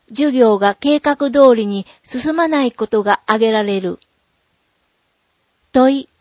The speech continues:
施設の老朽化対策と財政負担の見通しはどのように考えているか。小学校、中学校のプール施設の建設年度は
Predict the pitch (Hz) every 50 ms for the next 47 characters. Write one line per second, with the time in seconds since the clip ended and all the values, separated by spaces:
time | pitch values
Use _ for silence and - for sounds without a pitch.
0 | _ _ _ _ _ _ _ _ _ _ _ _ _ _ _ _ _ - - 320
1 | 330 - 359 285 - - 226 220 208 202 214 247 269 294 294 - - 302 311 294
2 | - 294 285 - 302 294 269 240 - 226 202 - 196 - - 190 190 196 - -
3 | _ _ _ _ - - 233 247 294 311 - - - 330 320 320 302 320 - -
4 | 262 240 226 214 202 196 202 208 - - 277 269 262 - - 277 262 254 254 294
5 | 330 339 311 294 269 262 240 226 214 202 - - 226 233 240 240 240 233 226 214
6 | - 202 196 196 196 185 185 - _ - - - _ _ _ _ _ _ _ _
7 | _ _ _ _ _ _ _ _ _ _ _ _ _ - - 277 277 277 277 277
8 | 269 - _ - 233 226 226 - - 277 277 262 285 277 277 - _ - 240 233
9 | 226 220 220 220 214 - - - _ _ _ _ _ - 302 311 311 285 311 311
10 | - - 320 - - 285 - - - 214 214 208 - - _ _ _ _ - 262
11 | 277 277 262 - 277 262 - 269 269 277 277 269 240 220 214 202 202 202 196